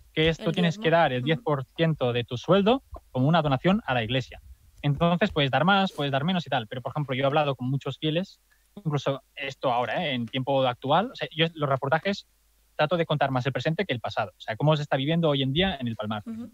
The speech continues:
Speaker 1: Entonces, hoy en día, alguna familia me ha comentado que va a salir en la segunda temporada, que, espera,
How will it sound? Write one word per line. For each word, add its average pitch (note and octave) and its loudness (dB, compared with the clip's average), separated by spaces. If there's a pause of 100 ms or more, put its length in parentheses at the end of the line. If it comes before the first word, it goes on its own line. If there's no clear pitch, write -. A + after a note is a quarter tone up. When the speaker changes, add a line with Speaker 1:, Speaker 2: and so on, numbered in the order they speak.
(440)
Speaker 1:
Entonces, D#3 2
hoy F3 2
en E3+ 2
día, G3+ 2 (260)
alguna D3+ -2
familia E3+ -2
me C#3+ 0
ha C#3+ -2
comentado F3 0 (840)
que G#2+ -4 (340)
va A#2 -4
a - -2
salir B2 -6
en A#2 -4
la A2 -6
segunda B2 -12
temporada, C3+ -4 (640)
que, C3 0
espera, - -20